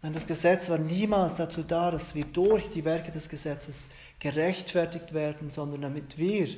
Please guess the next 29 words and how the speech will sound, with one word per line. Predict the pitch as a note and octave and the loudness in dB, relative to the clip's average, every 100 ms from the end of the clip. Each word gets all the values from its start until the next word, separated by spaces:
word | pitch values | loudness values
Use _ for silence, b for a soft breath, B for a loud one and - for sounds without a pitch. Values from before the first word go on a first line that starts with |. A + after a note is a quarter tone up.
| - b b b b _ | -12 b b b b _
wenn | C#3+ | -8
wir | C#3+ | -4
aus | C#3 - | -4 -2
Glauben | D3 D3+ G3 G3 F3 | 2 6 6 4 0
gerechtfertigt | D#3 D3+ D3 - D3 D3+ - | 2 0 -2 -4 -4 -6 -4
werden, | C#3+ C3+ C#3 | -4 -4 0
wissen, | G3+ B3 - A#3 | 2 2 -2 -2
wie | F3+ E3 | 0 0
wir | E3+ C#3+ - b b b b b - - | 0 -2 -6 b b b b b -20 -8
Gott | C#3+ - - | -8 -6 -2
ehren | D#3+ F#3 F3 | 0 0 -2
können. | - E3+ B2+ - - - - - - - - - - - - - b b b b b b b b | -4 -4 -4 -8 -12 -16 -18 -20 -20 -20 -18 -18 -18 -18 -14 -14 b b b b b b b b
Auch | D#3+ D3+ | -2 2
hier | F3 G#3 A3 | 6 8 10
sind | G3+ E3+ | 8 4
die | F3 | 4
Reformatoren | E3 D#3 D3 - E3+ G3 A3+ F#3+ C#3 | 4 4 2 2 6 8 8 4 2
wieder | D#3+ D#3 | 2 2
eine | D3 C#3+ | 2 2
große | C#3+ D#3+ D#3+ D3 | 0 0 0 2
Hilfe | D3+ G3+ A3 F3 | 4 4 6 4
und | C3 | 2
ich | C3+ B B B B - | -4 B B B B -6
bin | D3 | 4
sicher, | F3+ G3+ G3+ | 6 6 6
davon | E3+ E3 F3 E3 | 6 6 4 4
habt | D#3+ E3 | 2 2
ihr | D3+ | 0
schon, | D3 C#3+ C3+ - | 2 0 -4 -10